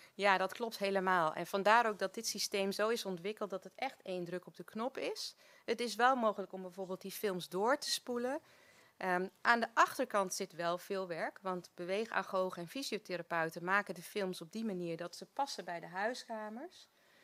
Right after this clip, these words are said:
Maar op het moment dat het in, eh, in de, in de huiskamer staat, dan is het niet meer bewerkelijk. Er is vervolgens ook een optie om aan te geven hoeveel mensen er meededen.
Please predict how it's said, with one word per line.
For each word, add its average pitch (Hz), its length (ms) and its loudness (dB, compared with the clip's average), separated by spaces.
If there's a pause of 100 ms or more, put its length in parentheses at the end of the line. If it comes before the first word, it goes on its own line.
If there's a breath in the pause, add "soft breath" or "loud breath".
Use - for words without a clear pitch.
(220 soft breath)
Maar 220 240 6
op 226 80 0
het 214 140 -10
moment 220 320 2
dat 202 160 2
het - 160 -8
in, 190 260 -2
eh, 175 240 -4
in 185 280 -4
de, 160 460 -6 (140)
in 196 140 -4
de 170 60 0
huiskamer 208 600 2
staat, 180 420 -8 (380 loud breath)
dan 220 200 6
is - 160 -2
het 190 120 -6
niet 196 180 -2
meer 170 180 -4
bewerkelijk. 156 640 -10
Er - 160 -2
is 233 140 -4
vervolgens 214 420 -8
ook 220 120 -4
een 214 140 -6
optie 269 500 -2 (240 soft breath)
om 226 220 -4
aan 240 240 6
te 233 100 -8
geven 214 300 -2
hoeveel 214 180 -4
mensen 196 340 -6
er 165 100 -12
meededen. 254 640 -6